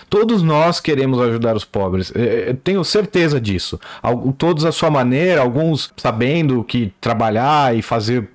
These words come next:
o seu é muito importante, porque ao, ao fazer isso você está produzindo riqueza, não apenas para si, mas para a sociedade. Também toda vez que você realiza uma troca, as duas partes são vitoriosas.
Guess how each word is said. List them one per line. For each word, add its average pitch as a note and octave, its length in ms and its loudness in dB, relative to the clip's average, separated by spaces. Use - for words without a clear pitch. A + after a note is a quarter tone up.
o G2+ 220 -4
seu B2+ 500 2
é A2 80 2
muito A#2+ 280 0
importante, B2 500 -2
porque - 140 -4
ao, A2 100 -2
ao A#2+ 180 0
fazer A2+ 320 0
isso - 180 -4
você - 120 -4
está - 180 -4
produzindo A2 420 -2
riqueza, B2+ 800 0
não A#2+ 160 0
apenas A#2+ 260 -2
para A2+ 240 -2
si, - 160 -4
mas C#3+ 180 0
para C#3+ 220 -2
a B2 40 -2
sociedade. A#2 760 -2
Também A2+ 180 -2
toda A2+ 200 -2
vez A2 100 -2
que - 100 -14
você G#2+ 200 -2
realiza A2 240 0
uma G#2 160 0
troca, A#2 520 -2
as A#2 220 -2
duas E3 400 2
partes B2 420 0
são A#2 140 0
vitoriosas. A2+ 920 0